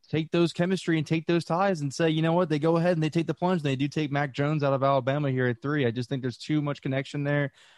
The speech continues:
Um, I know that Trey Lance and Justin Fields, I personally feel, are better prospects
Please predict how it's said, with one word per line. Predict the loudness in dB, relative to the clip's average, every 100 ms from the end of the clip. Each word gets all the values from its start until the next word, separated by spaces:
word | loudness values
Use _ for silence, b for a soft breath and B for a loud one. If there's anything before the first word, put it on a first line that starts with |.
| _
Um, | 0 2 2 0
I | 2 4
know | 4 4
that | 4 2 0
Trey | 0 0
Lance | 0 -2 -2
and | -2
Justin | 0 0
Fields, | 0 0 2
I | 0
personally | -2 -2 -2 -2 -4
feel, | -2 0 0
are | 2
better | 0 -2
prospects | -2 -4 -2 -2 -4 -6